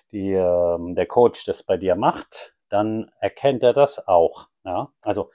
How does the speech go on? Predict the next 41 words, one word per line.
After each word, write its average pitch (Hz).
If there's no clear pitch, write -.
dann 92
kann 123
ich 120
selbst 123
merken, 123
aha, 113
hier 135
ist 127
ein 131
bisschen 120
mehr 107
Resistenz, 90
ne? 95
Aber 123
dann, 123
wie 117
immer, 180
wie 113
auch 98
beim 90
Pendel, 113
man 113
muss 151
etwas 127
entspannt 98
sein, 85
ne? 101
Also 101
nicht 101
so, 110
„Na 110
dann, 95
drück 135
mal“, 85
ne? 135
<laughs> -
Oh, 175
bitte. 110
Tut 95
dann 98
weh, 95